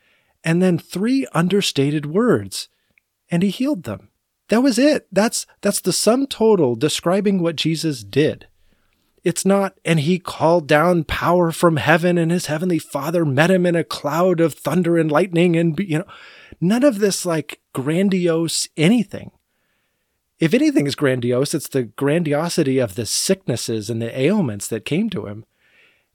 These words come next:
And then Matthew goes on in the same vein, again emphasizing the people.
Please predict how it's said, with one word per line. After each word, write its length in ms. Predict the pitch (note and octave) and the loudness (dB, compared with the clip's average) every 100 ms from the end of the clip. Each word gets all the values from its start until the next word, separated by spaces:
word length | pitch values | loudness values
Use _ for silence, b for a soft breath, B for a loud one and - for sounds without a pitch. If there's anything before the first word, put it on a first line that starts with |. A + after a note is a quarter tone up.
| - | -4
And 120 | D#3 | 0
then 120 | F#3 | 2
Matthew 520 | D#3+ F3+ - F#3 F3+ D#3+ _ | 2 0 0 -2 -2 -8 _
goes 220 | - F3+ E3 | 2 4 4
on 240 | A3 A#3 | 0 0
in 100 | C3+ | 0
the 80 | C3+ | -2
same 280 | - E3 E3 | 0 2 2
vein, 480 | A2 E3+ A3+ C3+ - | 2 2 2 -2 -4
again 520 | D3+ B2+ F3+ B3 G3+ - - | -6 -2 0 2 0 -4 -4
emphasizing 840 | E3 E3+ F#3 - E3 E3+ D#3+ D#3 C#3+ _ _ _ _ _ _ _ | -4 -2 -4 -2 -2 0 0 -2 -6 _ _ _ _ _ _ _
the 120 | C3 | -4
people. 760 | C#3+ - C4+ - A#2 G#2 E3+ | -2 0 0 2 -2 -2 -10